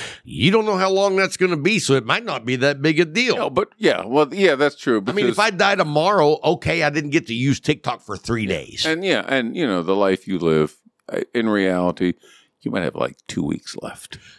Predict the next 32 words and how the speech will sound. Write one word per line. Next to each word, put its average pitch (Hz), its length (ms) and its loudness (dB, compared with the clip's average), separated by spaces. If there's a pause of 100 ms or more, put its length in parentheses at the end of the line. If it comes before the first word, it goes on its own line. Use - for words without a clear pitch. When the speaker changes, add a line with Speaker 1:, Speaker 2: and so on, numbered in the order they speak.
(100)
Speaker 1:
Exactly. 185 720 0
Speaker 2:
Yeah. - 100 -12 (340)
So. - 140 -14
Speaker 1:
So, 175 340 0
but 151 240 0
even 202 300 0
on 190 160 4
top 135 240 -2
of 117 80 0
that, 107 360 2
Speaker 2:
But 120 260 -2
they 139 520 2 (280)
picked - 260 -4
a, 76 100 -2 (300)
a 82 80 -8
hill 95 260 2
to 73 120 -12
die 64 380 -6
on. - 280 -18 (180)
TikTok - 460 -4
did. - 180 -12 (340)
Speaker 1:
Well, 214 360 0
well, 214 180 2
you 214 160 -4
know 226 100 0
what? 226 280 0 (880)
I 233 80 0
didn't 196 340 2
read 123 300 0
their 104 140 0
policy. 196 840 -4 (400)
<laughs> - 0 -